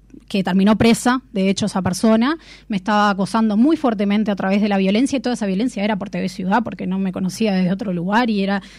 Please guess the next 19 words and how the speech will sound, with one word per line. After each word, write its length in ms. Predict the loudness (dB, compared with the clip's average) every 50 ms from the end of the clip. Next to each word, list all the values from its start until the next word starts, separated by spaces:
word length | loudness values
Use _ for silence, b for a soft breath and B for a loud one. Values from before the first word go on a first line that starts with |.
| B B B -12 -2
él 180 | 0 0 0 0
sen-, 280 | -2 -4 -4 -4 -6
sentía 520 | -6 -6 -4 -4 -2 0 0 0 0 0 -2
que 100 | -2 -4
yo 180 | -4 -2 0 0
era 180 | 0 0 0
una 160 | -2 -4 -4
feminazi, 1160 | -6 -6 -6 -6 -4 -4 -2 0 0 0 -2 -2 -6 -6 -4 -4 -2 -2 -2 0 0 0 0 -2
eh, 100 | -4 -4
comunista, 720 | -4 -2 0 2 4 4 4 2 0 -2 -4 -4 -4 -4
y 40 |
que 340 | -4 -4 -4 -4 -2 -2 -2
era 220 | 0 0 0 0 0
como 220 | -2 -2 -2 -2
el 80 | 0 0
emblema 480 | 2 2 4 4 4 4 2 0 0
de 80 | -2 -2
todo 240 | 0 0 2 2 2
eso. 340 | 2 2 0 -2 -2 -2